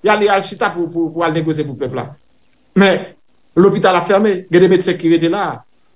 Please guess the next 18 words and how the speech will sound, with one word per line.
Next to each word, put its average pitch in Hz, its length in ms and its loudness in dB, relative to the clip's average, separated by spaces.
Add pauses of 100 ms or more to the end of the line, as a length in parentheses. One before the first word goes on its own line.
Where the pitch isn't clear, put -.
(160)
ki 165 160 -8
pa 220 160 0
pati. 202 360 -6 (400)
Menm 247 180 2
ki 269 80 4
yo 254 80 6
pa 262 80 0
ta 233 80 -6
ka, 214 240 0
menm 277 160 2
ki 254 80 4
yo 240 60 4
pa 220 100 0
ta 214 80 0
ka 214 160 0
ale 208 80 2
o 208 80 6
Etazini, 196 560 -2